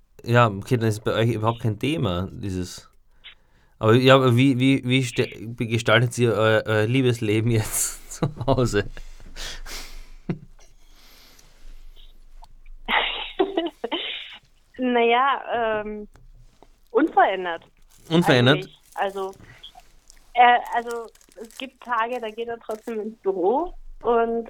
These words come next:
Speaker 2: ähm, <laughs> dann kommt er irgendwann wieder nach Hause. <laughs>
Speaker 1: <laughs>
Speaker 2: Und dann sind wir zusammen zu Hause.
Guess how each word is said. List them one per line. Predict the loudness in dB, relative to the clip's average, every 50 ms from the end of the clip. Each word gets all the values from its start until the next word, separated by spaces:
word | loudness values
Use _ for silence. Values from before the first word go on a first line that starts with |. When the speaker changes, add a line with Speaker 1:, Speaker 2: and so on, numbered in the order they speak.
| -2 0
Speaker 2:
ähm, | 2 2 4 2 2 0 -2 -2 -4 -6 -8 -10 _ _ -20 -20 -20 _ _ _ -20 -20 _
<laughs> | -20 -20 _ -20 -20 -20 -20 -20 -20 -20 _ -2
dann | 0 2 4 4 2 2
kommt | 2 0 0 0 -2
er | -2 0 2
irgendwann | 2 2 2 0 -2 0 0
wieder | 0 0 0
nach | 0 0 2 6
Hause. | 6 6 6 6 2 0 -6 -6 -2 0 0 0 0 -4 -10 -14 -16 -14 -4 -4
<laughs> |
Speaker 1:
<laughs> | -2 -2 0 -2 -2 -4 -4 -6 -8 -6 -6 -6 -6 -2 -2 -2 0 -2 -2 -6 -6 -20 -20 -20 -20 -18 -18 -16 -16 -18 -20 -20 -20 _ -20 -20 _ _ _ _ _ _ _ _ _ _ _ _ _ _ _ _ _ -20 -10 -6
Speaker 2:
Und | -4 -2 0
dann | 0 -2 -2
sind | -4 -2
wir | -2 -2 -4
zusammen | -6 -8 -4 -4 -4 -4 -2
zu | -2 0 2
Hause. | 2 0 0 -2 -4 -8 -10